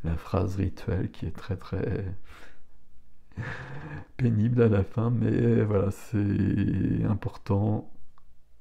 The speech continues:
Voilà. Euh, je voulais dire autre chose, mais visiblement je l'ai perdu, donc c'est pas grave. J'ai l'impression qu'il manque quelque chose. Je vais reprendre une carte ici.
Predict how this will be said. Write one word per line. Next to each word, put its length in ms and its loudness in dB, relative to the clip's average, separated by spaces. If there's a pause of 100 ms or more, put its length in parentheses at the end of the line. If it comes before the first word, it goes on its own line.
(1500)
Voilà. 460 6 (800)
Euh, 180 4
je 100 0
voulais 200 6
dire 160 4
autre 260 2
chose, 320 0
mais 80 4
visiblement 640 2
je 140 0
l'ai 100 2
perdu, 720 0 (260)
donc 380 -4
c'est 340 -4 (160)
pas 160 -2
grave. 600 0 (260)
J'ai 100 -2
l'impression 300 0
qu'il 180 -4
manque 220 0
quelque 360 0
chose. 680 -4 (720)
Je 80 -4
vais 60 2
reprendre 360 0
une 160 0
carte 380 -4
ici. 420 -10